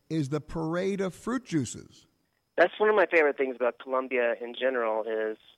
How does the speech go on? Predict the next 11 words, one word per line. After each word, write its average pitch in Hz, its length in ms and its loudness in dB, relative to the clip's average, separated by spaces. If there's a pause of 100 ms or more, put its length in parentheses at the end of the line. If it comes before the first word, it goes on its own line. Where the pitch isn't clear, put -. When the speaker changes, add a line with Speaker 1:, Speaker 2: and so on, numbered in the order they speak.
(160)
Speaker 2:
is 117 220 -2 (260)
the 127 100 0 (120)
fruit 165 400 2
and 135 280 -2
the 127 180 -8
fresh 180 160 2 (160)
fruit 151 260 -4
and 117 260 -6 (100)
fruit 143 240 -4
juices. 113 460 -6 (160)
And 113 300 -4